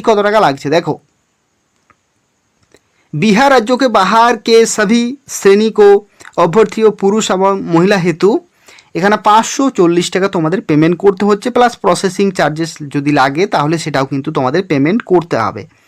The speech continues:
এবং যে ওয়েবসাইটে তোমরা অ্যাপ্লিকেশন করতে পারবে সেই ওয়েবসাইটের লিংক আমি ডেসক্রিপশনে দিয়ে রেখেছি। এই যে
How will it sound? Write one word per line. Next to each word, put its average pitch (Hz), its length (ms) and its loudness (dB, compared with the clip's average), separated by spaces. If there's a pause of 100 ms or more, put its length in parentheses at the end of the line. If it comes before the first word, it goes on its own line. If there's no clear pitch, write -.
(600)
এবং 180 240 2 (460)
যে 214 80 4 (120)
ওয়েবসাইটে 240 600 2
তোমরা 233 180 0
অ্যাপ্লিকেশন 185 460 -2 (120)
করতে 180 280 0
পারবে 196 200 2 (100)
সেই 196 200 2
ওয়েবসাইটের 170 580 0
লিংক 170 220 0
আমি 156 160 0
ডেসক্রিপশনে 185 580 -2
দিয়ে 160 160 4
রেখেছি। 202 300 -2 (640)
এই 175 100 2
যে 208 60 4